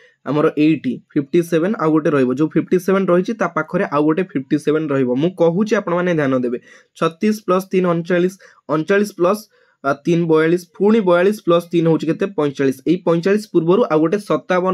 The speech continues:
ରହିବ। କ୍ୱେଶ୍ଚିନ୍ଟା ମୁଁ ମିଷ୍ଟେକ୍ ଟାଇପିଂ କରିଦେଇଛି, ସେଥିପାଇଁ ସରି, ଆପଣମାନେ ଲେଖିନେବେ ଏଠି ଫିଫ୍ଟି ସେଭେନ ରହିବ। ତ ମଝିରେ ଦିଟା ସଂଖ୍ୟା ଗ୍ୟାପ୍ ରହିବ ନା,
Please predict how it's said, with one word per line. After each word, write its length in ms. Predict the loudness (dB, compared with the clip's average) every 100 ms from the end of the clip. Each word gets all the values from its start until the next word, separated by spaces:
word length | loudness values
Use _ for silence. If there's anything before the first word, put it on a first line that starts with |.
| 0
ରହିବ। 200 | 0 -2
କ୍ୱେଶ୍ଚିନ୍ଟା 440 | -2 -2 0 0 0
ମୁଁ 100 | 0
ମିଷ୍ଟେକ୍ 380 | 0 0 0 -2 -2
ଟାଇପିଂ 280 | -2 -2 -2
କରିଦେଇଛି, 420 | -2 0 -2 -2
ସେଥିପାଇଁ 400 | -6 -2 -2 -2
ସରି, 220 | 0 -2 -2 -14 -10
ଆପଣମାନେ 360 | -6 -2 -2 0
ଲେଖିନେବେ 460 | 0 0 -2 0 0
ଏଠି 160 | 0 -2
ଫିଫ୍ଟି 320 | -2 -2 -2
ସେଭେନ 280 | 0 -2 0
ରହିବ। 180 | -2 -2 -2
ତ 80 | 0
ମଝିରେ 320 | 0 2 2
ଦିଟା 240 | 2 0
ସଂଖ୍ୟା 300 | -2 -2 0
ଗ୍ୟାପ୍ 240 | 0 0 0
ରହିବ 220 | 0 0
ନା, 140 | -2